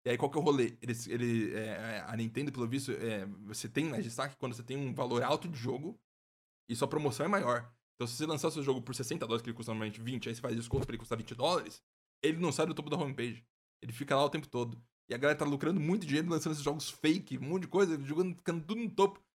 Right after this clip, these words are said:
Porque a Nintendo não tem controle nenhum, ela nem sabe que a internet tá discu-, tá ainda digitando todos os códigos do computador por, por máquina de escrever.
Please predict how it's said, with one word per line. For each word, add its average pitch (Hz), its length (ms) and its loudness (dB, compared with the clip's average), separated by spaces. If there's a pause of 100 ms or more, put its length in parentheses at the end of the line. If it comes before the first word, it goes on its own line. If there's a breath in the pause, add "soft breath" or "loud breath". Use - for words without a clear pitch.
(140)
Porque - 60 0
a 220 40 4
Nintendo 147 200 0
não 233 60 -2
tem 170 100 -4
controle 160 340 -4
nenhum, 147 220 -2
ela 160 100 0
nem 175 120 -2
sabe 143 200 -2
que - 80 -10
a - 20 -8
internet 135 280 -2
tá - 80 -6
discu-, 139 220 -6
tá 139 160 2
ainda 143 200 2
digitando 139 380 -4
todos 131 200 -6
os - 40 -14
códigos 131 280 2
do 120 40 -10
computador 123 400 -2
por, 139 320 0
por 123 120 -6
máquina 139 300 0
de 139 60 -8
escrever. 123 340 -4